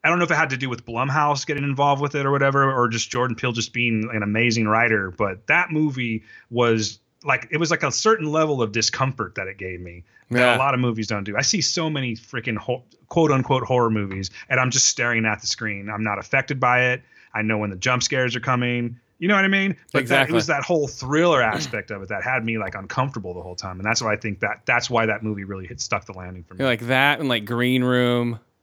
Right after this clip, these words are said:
Speaker 1: Yeah. That, I love that kind of shit, man.
Speaker 2: Yeah.
Speaker 1: It's like, what is gonna happen next? Green Room was super intense.
Speaker 2: Yeah, Green Room was great.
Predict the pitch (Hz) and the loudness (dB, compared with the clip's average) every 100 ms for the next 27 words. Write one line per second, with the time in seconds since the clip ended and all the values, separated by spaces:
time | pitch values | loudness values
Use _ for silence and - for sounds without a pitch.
0 | _ - 131 147 143 107 90 _ _ 156 | _ -2 2 4 2 0 -4 _ _ 0
1 | 175 165 - 170 160 156 175 196 170 147 | 0 0 0 0 0 -2 0 0 0 -2
2 | 117 123 110 104 - 98 - 123 123 113 | -4 -6 -6 -6 -8 -10 -2 2 4 4
3 | 104 113 143 156 147 110 110 107 95 95 | 0 -2 2 2 0 -4 -4 -4 -6 -8
4 | 98 92 - 185 247 226 151 120 92 - | -8 -8 -4 0 4 6 4 2 0 -2
5 | - 151 131 98 92 90 82 - - 135 | 0 0 0 -4 -8 -14 -10 -6 2 4
6 | 120 104 127 135 127 107 104 110 95 | 4 2 0 2 2 0 -2 -2 -2